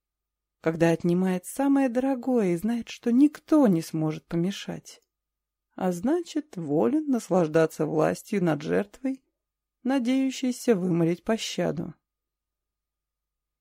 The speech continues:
Вместо ответа главный только кивнул в сторону Рауда. «Контакт установлен.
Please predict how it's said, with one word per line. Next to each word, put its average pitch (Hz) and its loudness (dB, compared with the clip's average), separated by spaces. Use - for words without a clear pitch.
Вместо 175 4
ответа 220 0
главный 175 6
только 175 -2
кивнул 175 0
в - -12
сторону 170 2
Рауда. 165 4
«Контакт 165 4
установлен. 170 2